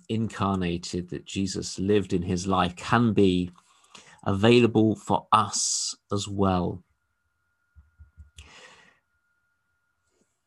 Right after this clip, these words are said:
Because Jesus lived out his true identity, his true sense of self.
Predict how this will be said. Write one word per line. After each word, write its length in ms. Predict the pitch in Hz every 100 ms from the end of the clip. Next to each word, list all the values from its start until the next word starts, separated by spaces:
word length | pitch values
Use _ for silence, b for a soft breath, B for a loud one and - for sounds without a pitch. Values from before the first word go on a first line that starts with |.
| -
Because 280 | 120 123
Jesus 400 | - 165 151 135
lived 240 | 127 123 -
out 260 | 113 113
his 240 | 101 113 95
true 460 | - - 135 127
identity, 680 | 78 101 92 107 107 - 90
his 220 | 90 90
true 380 | 90 - - 135
sense 480 | 120 - 113 - -
of 120 | 98
self. 760 | - - - 110 98 - -